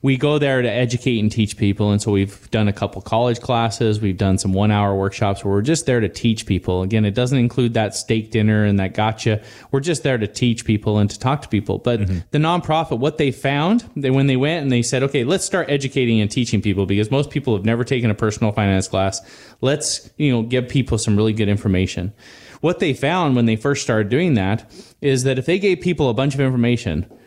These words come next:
Speaker 1: we hand you a workbook, you do take notes, you do all this stuff. Human nature is that you're going to do nothing with that information. Human nature is as soon as the class is over, you're gonna walk out, you're gonna be like, "Oh yeah, I gotta do something about that."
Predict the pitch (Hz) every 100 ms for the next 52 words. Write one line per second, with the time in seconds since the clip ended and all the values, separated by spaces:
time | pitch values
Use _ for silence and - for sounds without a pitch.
0 | _ 117 120 143 143 127 120 127 143 -
1 | 107 101 113 117 131 123 151 143 139 113
2 | - 110 147 147 120 - 135 95 - -
3 | - - - 185 202 135 113 139 160 190
4 | 226 - _ _ _ _ 143 139 139 123
5 | 131 127 113 107 101 92 131 127 90 92
6 | 101 95 90 104 95 104 104 101 151 139
7 | 131 139 117 98 110 98 156 156 135 -
8 | 123 120 127 110 110 131 147 156 - -
9 | 131 131 127 107 117 117 113 113 110 104
10 | 95 117 113 113 107 98 107 117 98 98
11 | 104 117 107 110 104 107 101 107 113